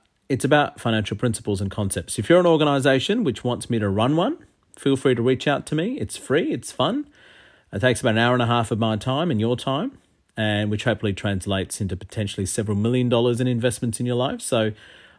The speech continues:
you know, I talk about financial concepts. I don't talk about specific investment ideas. And I think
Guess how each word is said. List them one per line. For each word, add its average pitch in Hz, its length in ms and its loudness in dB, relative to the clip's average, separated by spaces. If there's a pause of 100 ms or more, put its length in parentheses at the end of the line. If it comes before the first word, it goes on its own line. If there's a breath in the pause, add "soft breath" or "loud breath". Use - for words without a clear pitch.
you 156 60 0
know, 139 140 4
I 147 120 4
talk 175 240 2
about 135 240 2
financial 104 360 -2
concepts. - 520 -6
I - 20 -2
don't 110 180 0
talk 110 200 0
about 101 200 -2
specific 101 520 -4
investment 92 480 -4
ideas. 82 540 -10 (1120 soft breath)
And 123 120 2
I 117 80 4
think 202 400 0